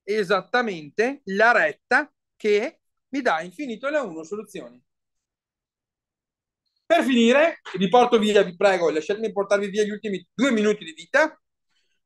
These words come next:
Ma allora, scusate, in que-, ci siete, avete copiato questo?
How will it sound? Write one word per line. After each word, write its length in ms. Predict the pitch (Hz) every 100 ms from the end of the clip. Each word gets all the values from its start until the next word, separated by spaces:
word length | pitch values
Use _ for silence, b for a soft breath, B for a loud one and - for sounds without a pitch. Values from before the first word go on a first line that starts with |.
| _ -
Ma 100 | 254
allora, 320 | 330 339 294
scusate, 680 | 190 214 202 170 - 131 - _ _
in 260 | 208 233 233
que-, 360 | 269 247 _ _ _ _ _ _ _ _ _ _
ci 120 | - 196
siete, 260 | 262 240
avete 240 | 247 240 247
copiato 380 | 254 247 220
questo? 500 | 214 208 208 220 214